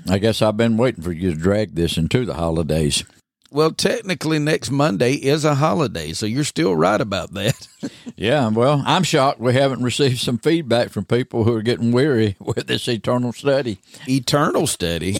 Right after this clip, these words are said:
Speaker 2: Now, that's a pretty nasty dig right there.
Speaker 1: <laughs> No, seriously, this has been a good study, even though it has lasted twice as long as I originally thought it would.
Speaker 2: Well, I have to admit that it has lasted longer than I first thought it would as well, but I don't think it would be fair to our listeners to rush through some of this.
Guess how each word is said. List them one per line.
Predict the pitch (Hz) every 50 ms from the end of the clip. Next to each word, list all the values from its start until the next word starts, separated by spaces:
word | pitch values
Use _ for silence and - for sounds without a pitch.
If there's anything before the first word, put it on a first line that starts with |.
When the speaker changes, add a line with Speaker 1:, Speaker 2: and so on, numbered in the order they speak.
| - -
Speaker 2:
Now, | - 104
that's | 104 113 147 185 202
a | 214 -
pretty | - 156 147 123 123 120
nasty | 120 123 131 127 - - 151 139
dig | 127 123 175 240 240 202 -
right | 113 117 120 120 117 113
there. | 127 143 110 107 98 - - 117 92 82 -
Speaker 1:
<laughs> | - - - -
No, | 110 156 143 131 170 - 123
seriously, | - - 156 135 127 - - 117 107 98 - - -
this | 117 123 117 104
has | 110 101
been | 90 107 107
a | 104 92
good | 92 101 101 98 -
study, | - - 95 85 80 76 73 73 - -
even | 113 120 123 123 120
though | 113 117 120 117 117
it | 113 98
has | 101 98 98
lasted | 107 104 101 101 95 - - 92 -
twice | - - 101 98 95 87 -
as | 90 80
long | 87 95 90 92 90 87
as | 85 80
I | 87 85 82
originally | 80 78 85 90 87 78 76 73 73
thought | - 92 80 78 71
it | - -
would. | 67 76 80 76 64 50 52 53 - _ _ _ _ _ _ _ -
Speaker 2:
Well, | - 120 139
I | - 175
have | 175 208 226 147
to | - -
admit | 120 98 113 131 131 110 101
that | 113 107
it | 107 104
has | 107 135 175 185 127 123
lasted | 120 123 127 117 - 110 101
longer | 107 110 117 117 107 104 92
than | 98 98 107
I | 117 123
first | - - 110 104 - -
thought | - 104 104 98
it | 87 90
would | 98 104 101 90
as | 85 92 85
well, | 82 98 98 92 85 87
but | 87 90 92 - -
I | - 101 113
don't | - 240 202
think | 160 196 202 180
it | 160
would | 185 160 147
be | 156 143
fair | - - 156 160 156 139
to | - 139
our | 131 120 117
listeners | 113 113 139 156 - - 104 110 117 101
to | - 107
rush | 110 120 123 117 - -
through | - 143 165 196
some | - - - 85 80
of | 78 67
this. | 69 67 53 - - -